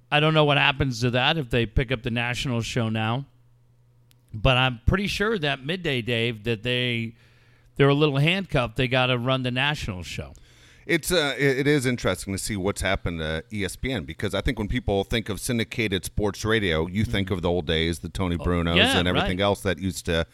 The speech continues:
Speaker 1: Chuck Wilson.
Speaker 2: Chuck Wilson used to run on six ninety, you know,
Speaker 1: Yeah.
Speaker 2: on the weekends, and it was good radio. It was
Speaker 1: We had him on K S D O. That was
Speaker 2: Did
Speaker 1: the
Speaker 2: he really?
Speaker 1: crazy thing. When I started at K S D O, those dudes were on.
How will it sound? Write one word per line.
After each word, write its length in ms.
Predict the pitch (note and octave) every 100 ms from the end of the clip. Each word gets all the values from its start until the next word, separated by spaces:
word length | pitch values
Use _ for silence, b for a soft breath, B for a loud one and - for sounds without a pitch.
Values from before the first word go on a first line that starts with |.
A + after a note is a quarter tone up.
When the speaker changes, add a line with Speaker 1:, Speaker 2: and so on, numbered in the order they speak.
| b
Speaker 1:
Chuck 260 | G3 D#3+
Wilson. 380 | D#3 D#3+ D#3 -
Speaker 2:
Chuck 180 | C#3 A2
Wilson 280 | G#2+ G#2 G#2+
used 140 | G#2
to 60 | -
run 200 | G#2 G2
on 180 | F#2+ F#2+
six 240 | - G2+
ninety, 360 | C#3 E3 B2+ C2+ -
you 120 | F2+
know, 60 | F3
Speaker 1:
Yeah. 60 | F3+
Speaker 2:
on 100 | G#2+
the 60 | A#2
weekends, 420 | F3+ - E2 F2+
and 60 |
it 40 | B2+
was 120 | C3+
good 160 | F#3+ E3
radio. 300 | G3 D#3+ D#2
It 40 |
was 140 | A2
Speaker 1:
We 140 | C#3+ C#4
had 140 | D#4
him 100 | C4
on 160 | G#3 F3
K 220 | - G#3+ G#3
S 220 | G3 -
D 200 | E3+ E3+
O. 140 | A#3+
That 220 | B2 C3+ G#3
was 100 | G#2+
Speaker 2:
Did 80 | C#3+
Speaker 1:
the 40 |
Speaker 2:
he 20 | C#3+
really? 160 | D3
Speaker 1:
crazy 240 | G3 G3 D#3+
thing. 220 | B2+ B2
When 160 | B2+
I 100 | C#3+
started 500 | F#3+ - F#3 G#3 F3+
at 120 | C3 A2+
K 200 | D#3 D3
S 180 | C3+ -
D 200 | B2 B2+
O, 320 | E3+ A2 G2 b b b b b
those 440 | E3+ C3 F#3 A#3+ G3+
dudes 340 | F#3+ F3+ A#2+
were 240 | B2+ C3 C3+
on. 600 | C#3+ F3 D#3+ G#2+ G2 G#2+